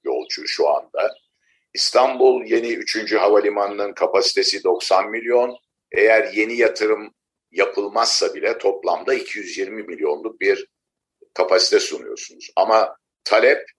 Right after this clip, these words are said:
eğer talebi azaltırsanız iklim krizine göre, bunu azaltıcı politikaları kullanırsanız hava yolculuklarını azaltan bir politika izlenirse bütün dünyada elbette iklim üzerinde daha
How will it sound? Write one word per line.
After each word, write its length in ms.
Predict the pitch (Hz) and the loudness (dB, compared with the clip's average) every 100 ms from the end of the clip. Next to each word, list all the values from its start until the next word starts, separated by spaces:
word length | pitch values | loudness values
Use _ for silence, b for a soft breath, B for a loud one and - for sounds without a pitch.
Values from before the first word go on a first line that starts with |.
| _ _ _ - | _ _ _ -2
eğer 360 | 104 107 104 | 4 4 2
talebi 420 | - 90 101 117 | -2 -2 0 0
azaltırsanız 960 | 92 90 95 92 - 127 - 101 82 - | 0 2 0 0 -2 -4 -4 -4 -8 -14
iklim 340 | - - 85 | -14 -12 -12
krizine 480 | - 82 78 80 85 | -12 -12 -12 -10 -8
göre, 320 | 76 73 92 | -6 -6 -6
bunu 240 | 85 107 92 | -6 -4 -2
azaltıcı 640 | 92 95 87 - 87 92 | 0 0 -2 -4 -12 -8
politikaları 640 | 90 90 90 - 85 82 90 | -4 -4 -6 -6 -4 -6 -10
kullanırsanız 960 | - - 87 107 - - - 117 - - B B - | -14 -8 -6 -6 -8 -10 -12 -12 -12 -16 B B -6
hava 200 | 87 107 | 0 2
yolculuklarını 800 | 117 95 - 82 - 80 71 87 | 4 2 -4 -14 -8 -6 -6 -2
azaltan 720 | 98 85 87 85 92 95 92 _ - | 0 2 2 2 2 -2 -2 _ -6
bir 260 | 82 - - | -4 -4 -4
politika 420 | - - - - | -2 0 0 0
izlenirse 680 | - - - - 104 - - | -2 -2 -2 0 0 0 -2
bütün 300 | 80 92 98 | -4 -8 -8
dünyada 500 | 87 69 65 60 - 73 - | -8 -8 -6 -6 -2 -2 2
elbette 760 | 98 101 - - - - 104 | 2 2 -2 -8 -4 -2 -2
iklim 340 | - - - 92 | -4 -14 -16 -12
üzerinde 500 | - 62 - - - | -8 -8 -6 -6 -4
daha 240 | 76 87 | -2 0